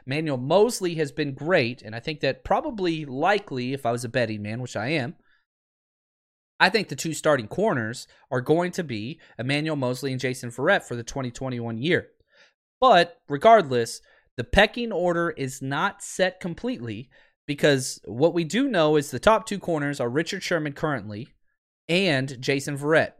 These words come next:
We'll have to see who's gonna be the boundary corner there, um, and who's gonna be the field corner. We'll have to see. They might just stick him on a side and leave him. But Jason Verrett has been incredible.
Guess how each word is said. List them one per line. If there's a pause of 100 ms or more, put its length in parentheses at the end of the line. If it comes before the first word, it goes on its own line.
(460)
We'll
have
to
see
who's
gonna
be
the
boundary
corner
there, (340)
um,
and
who's
gonna
be
the
field
corner.
We'll
have
to
see.
They
might
just
stick
him
on
a
side
and
leave
him. (280)
But
Jason
Verrett
has
been
incredible.